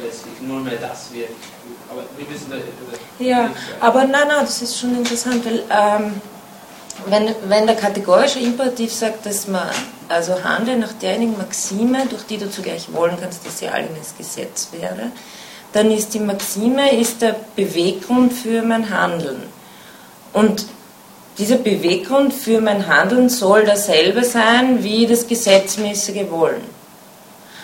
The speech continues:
Speaker 2: Also das soll sozusagen, ich, ich sag nicht, dass er jetzt von seinem, von seiner Textur her dasselbe ist.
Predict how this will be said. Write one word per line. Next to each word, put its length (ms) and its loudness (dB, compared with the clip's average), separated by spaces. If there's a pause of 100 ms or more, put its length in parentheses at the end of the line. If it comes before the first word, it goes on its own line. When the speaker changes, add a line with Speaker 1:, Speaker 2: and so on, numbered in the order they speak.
(140)
Speaker 2:
Also 180 6
das 240 4
soll 420 8
sozusagen, 640 2
ich, 300 -6
ich 120 -2
sag 240 8
nicht, 220 0
dass 160 4
er 100 4
jetzt 280 2
von 320 0
seinem, 340 2
von 220 0
seiner 260 2
Textur 680 0
her 300 -4
dasselbe 580 2
ist. 340 -12